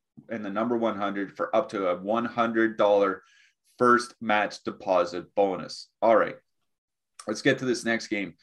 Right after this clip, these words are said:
New Jersey Devils, two point eight implied goal total. They're going into Detroit. The Detroit Red Wings have a three point four implied goal total. And I'll tell you,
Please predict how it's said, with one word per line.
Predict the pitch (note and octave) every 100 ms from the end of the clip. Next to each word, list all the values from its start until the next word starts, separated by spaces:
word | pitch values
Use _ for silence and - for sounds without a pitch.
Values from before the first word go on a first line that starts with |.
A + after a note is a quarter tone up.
| _ _ -
New | B2+ D#3+
Jersey | C#3+ D3+ C#3
Devils, | B2+ B2 B2 A2+ G2+ - -
two | D#3
point | D3 C#3 B2+
eight | A#2
implied | A2 G#2+ G#2 F#2+
goal | A2+ A2+
total. | - A#2 G#2+ G2
They're | A2+
going | A2 A2 G#2
into | G2
Detroit. | F#2 F#2+ - A#2 A2+ G2+ _ _ _ _ -
The |
Detroit | A2 A2+ - D#3+ E3
Red | C3 C3+ B2+
Wings | B2 A2+ A#2
have | A2 G#2
a | G2
three | - B2+ C#3+
point | D3 C3+ A#2+ -
four | A#2+ A#2 E2+
implied | G#2 - G#2+ G#2+ G2+
goal | A2 G#2+
total. | A2+ A2 G#2+ -
And | A2+
I'll | A#2 A#2
tell | - C3 D#3
you, | D3 C3